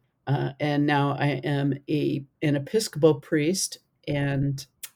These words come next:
I went back to get my Doctor of Ministry after that, after my Master of Divinity, because I became appalled at what I saw in the course of my Latino ministry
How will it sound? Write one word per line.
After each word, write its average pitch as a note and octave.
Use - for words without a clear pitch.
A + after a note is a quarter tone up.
I D3
went D3
back D#3
to -
get D3+
my C#3+
Doctor D#3
of C#3+
Ministry D3
after C#3
that, D3+
after C#3+
my C#3+
Master C#3
of C#3
Divinity, C#3
because C#3+
I E3
became E3
appalled D3
at D3+
what D3+
I D3
saw D3
in C#3
the C#3
course C#3+
of C3+
my C3
Latino C#3+
ministry C3+